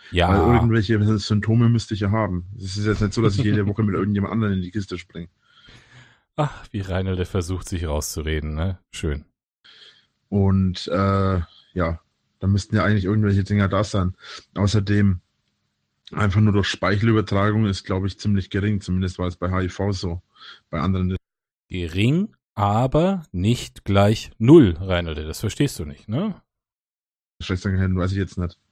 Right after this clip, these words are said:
Speaker 2: Aber es müssten ja irgendwelche Symptome da sein, wenn ich irgendwelche Geschlechtskrankheiten hätte. Vor allem auch
Speaker 1: Nein, nicht unbedingt. Die können auch erstmal noch ein bisschen ruhen,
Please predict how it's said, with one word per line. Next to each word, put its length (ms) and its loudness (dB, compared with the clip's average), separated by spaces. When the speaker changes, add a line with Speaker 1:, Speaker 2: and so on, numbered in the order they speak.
Speaker 2:
Aber 140 -2
es 100 0
müssten 240 0
ja 80 2
irgendwelche 420 2
Symptome 460 2
da 180 -2
sein, 240 -2
wenn 100 0
ich 80 -4
irgendwelche 360 -2
Geschlechtskrankheiten 680 -4
hätte. 200 -4
Vor 160 -4
allem 140 0
auch 120 -4
Speaker 1:
Nein, 440 -2
nicht 220 -4
unbedingt. 640 -6
Die 120 -6
können 320 0
auch 240 -2
erstmal 300 0
noch 120 2
ein 80 -2
bisschen 320 0
ruhen, 640 0